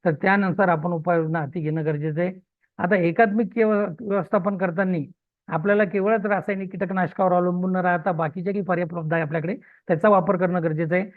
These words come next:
आता ह्या गोष्टी ज्या आहेत, आता हे सध्या आपल्या हातून गेलेले आहे, पण पुढील हंगामासाठी आपल्याला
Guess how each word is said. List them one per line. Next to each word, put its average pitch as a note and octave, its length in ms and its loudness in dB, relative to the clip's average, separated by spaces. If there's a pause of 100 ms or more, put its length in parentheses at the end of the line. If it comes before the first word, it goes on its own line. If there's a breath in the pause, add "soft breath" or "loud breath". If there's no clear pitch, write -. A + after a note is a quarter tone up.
(180 loud breath)
आता F3+ 180 0
ह्या F#3 200 4
गोष्टी G3+ 300 0
ज्या G3+ 160 2
आहेत, F#3 160 0
आता F#3 160 -2
हे F3+ 140 -2
सध्या F3 300 -2
आपल्या F3 220 0
हातून F3+ 260 -4
गेलेले F#3 300 0
आहे, F#3 100 0
पण F#3 140 -6
पुढील F#3+ 300 0
हंगामासाठी F3+ 580 -2
आपल्याला F3 340 -2